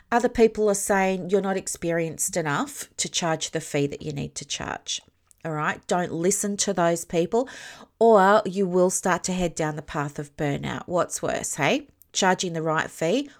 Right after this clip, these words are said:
or you burning out and not being able to help people that really need you. Okay? Um, yep, somebody else was saying, <sighs> what else? Uh, how many, yeah, think about how many clients you want to see per week and the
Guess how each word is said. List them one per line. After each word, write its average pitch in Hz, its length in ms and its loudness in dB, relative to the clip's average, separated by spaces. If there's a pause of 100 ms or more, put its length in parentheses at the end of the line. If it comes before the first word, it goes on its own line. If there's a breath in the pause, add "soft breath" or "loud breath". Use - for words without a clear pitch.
or 170 180 2
you 175 200 -2
burning 156 360 -2
out 151 160 -2
and - 80 -10
not - 140 -8
being 151 160 -4
able 147 140 -2
to 151 120 -10
help 156 220 -6
people 151 280 -6
that 143 140 -6
really 151 280 -6
need 143 320 -8
you. - 200 -8 (840)
Okay? 170 460 -6 (680 loud breath)
Um, 170 840 0 (960)
yep, - 360 -8
somebody 220 380 2
else 170 280 2
was 170 140 -2
saying, 160 640 -2
<sighs> 170 320 -8
what - 140 -16 (120)
else? - 480 -10
Uh, 151 560 -4 (600 soft breath)
how 185 220 2
many, 175 300 -4
yeah, 165 140 0
think 240 220 -4
about 226 180 0
how 175 100 -6
many 165 140 -6
clients - 380 -6
you - 40 -10
want 147 120 -6
to 143 40 -8
see 147 360 0
per 180 220 -6
week 233 460 2
and 151 140 -2
the 143 360 -2